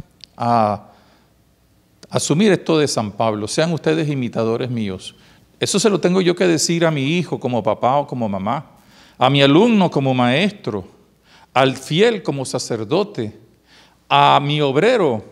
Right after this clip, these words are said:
como empresario, o a mi vecino, o a todos. "Sean ustedes imitadores míos". Imagínense ustedes que nosotros podamos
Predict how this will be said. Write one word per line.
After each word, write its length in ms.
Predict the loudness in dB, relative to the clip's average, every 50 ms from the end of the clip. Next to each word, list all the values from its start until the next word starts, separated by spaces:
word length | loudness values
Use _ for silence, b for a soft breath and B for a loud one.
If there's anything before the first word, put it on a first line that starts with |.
| -20 _ _
como 240 | -10 -10 -6 -6 -6
empresario, 840 | -6 -6 -6 -8 -8 -6 -4 -2 -2 -2 -2 -4 -6 -8 -8 -10 -12 -18 _ _ b b b b b b b b b _
o 560 | 2 4 4 4 2 0 -4 -10 -20 -20 _ _
a 120 | -2 0 0
mi 160 | 0 0 0
vecino, 680 | 0 0 0 0 -2 -2 -2 -2 -2 -4 -4 -6 -8 -10 b b b b b b b _ _ -4
o 100 | -4 -4
a 140 | -2 -2
todos. 360 | -2 -2 0 -2 -2 -4 -6 -12 B B B B
"Sean 260 | -6 -4 -4 -2 -2
ustedes 340 | -4 -2 -2 -2 -2 0 0
imitadores 640 | -2 -2 -4 -4 -4 -4 -2 -2 -2 -4 -4 -6 -6
míos". 240 | -6 -6 -6 -6 -6
Imagínense 460 | -4 -2 -2 -2 -2 -4 -6 -8 -8
ustedes 320 | -6 -4 -4 -2 -4 -4
que 120 | -4 -4 -6
nosotros 420 | -6 -6 -6 -8 -6 -4 -6 -4
podamos 540 | -2 0 0 2 0 0 -2 -4 -6 -8